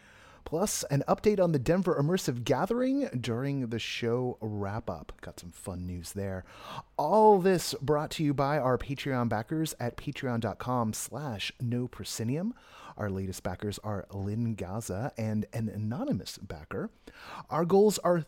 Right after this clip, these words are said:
three new backers each week, so if someone can join today, that'd be great.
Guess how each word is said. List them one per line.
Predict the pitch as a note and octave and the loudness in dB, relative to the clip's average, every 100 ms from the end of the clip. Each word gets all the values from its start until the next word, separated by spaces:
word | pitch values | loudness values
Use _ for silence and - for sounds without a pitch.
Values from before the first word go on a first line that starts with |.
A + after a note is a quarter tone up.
| - | -8
three | - F3+ G3+ D4+ | -8 0 2 4
new | D4+ C4 | 4 4
backers | A#3+ C4 G#3+ D#3 - | 2 2 4 4 2
each | D3 - | -2 -2
week, | B2+ C3 G3+ - D3 | -2 -2 -4 -6 -8
so | - A2+ | -2 0
if | |
someone | - C3+ C3 | 0 2 2
can | C3 | 2
join | A#2+ A2+ | 2 0
today, | G#2 | 0
that'd | A2 A2+ | -2 -2
be | |
great. | F2 A#2 G#3+ | -2 -4 -4